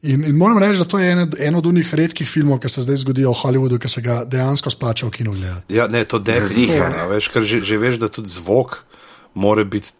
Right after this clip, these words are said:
Speaker 2: tako noro, kot ti po blizu
Speaker 3: Ja.
Speaker 2: vseh strani, ne,
Speaker 3: Mhm.
Speaker 2: med temi. Da sem prav groto, da bi tako naredil, ne, kot, eh, kolega Lorenčič, eh, in sicer, da bi ga pogledal sicer ne na, na iPad miniju, ampak na iPad ta normalnemu,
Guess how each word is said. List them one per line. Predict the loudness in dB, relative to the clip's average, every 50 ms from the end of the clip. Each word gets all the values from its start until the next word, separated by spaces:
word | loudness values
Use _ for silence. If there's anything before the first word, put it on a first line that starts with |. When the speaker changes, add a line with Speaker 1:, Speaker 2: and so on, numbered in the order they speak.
| _
Speaker 2:
tako | -18 -10 -4 -2 -2
noro, | 0 2 2 2 2 0 0
kot | -4 -6 -8
ti | -8 -8
po | -6 -6 -8
blizu | -8 -8 -8 -2 0 2 2
Speaker 3:
Ja. | 4 4 4
Speaker 2:
vseh | 2 2 0
strani, | -2 -4 -4 -6 -4 -2 -2
ne, | -2 -2 0
Speaker 3:
Mhm. | 0
Speaker 2:
med | 0 -2 -4 -6
temi. | -6 -6 -4 -4 -2 -4 -4 -6 -8 -10 -14 -20 -20 -20 -20 -20 _
Da | -4 -2 -2
sem | 0 -2 -2 -2 -2
prav | -4 -2 -2 -2 0
groto, | 0 0 0 2 0 0
da | -2 -2
bi | -6 -6 -10
tako | -8 -4 -2 0
naredil, | 0 2 2 2 0 0 -2 -2
ne, | -2 -2 -4 -6 -8 -12
kot, | -6 -6 -6 -6 -2 0
eh, | 0 0 0 -4 -8 -20 _ _
kolega | -6 -4 -4 -2 -2 0 0 0
Lorenčič, | 0 0 0 -2 -4 -4 -4 -4 -4 -4 -6 -10 -12 -14 -20 -20 -18 -16 -16 -16 -16 -10
eh, | -2 0 2 4 4 4 4 2
in | 0 -2
sicer, | -2 -4 -6 -6 -2 0 0 2 2 2
da | 0 0 -2
bi | -2 0
ga | -2 -2
pogledal | -4 -4 -4 -2 0 0 -2
sicer | -2 -4 -4 -2 -2
ne | 0 0
na, | 0 0 0 -2 -4
na | -10 -6 -4 -2
iPad | 0 0 0 -2 0 -2 -2 -2 -2 -2
miniju, | -2 -2 2 0 0
ampak | 2 4 2 2 2
na | 2 -2 -6 -4 -4 -4
iPad | -4 -2 -4 -4 -4 -4
ta | -8 -8 -4
normalnemu, | -2 -2 -2 0 0 0 0 0 0 -2 -2 0 0 -2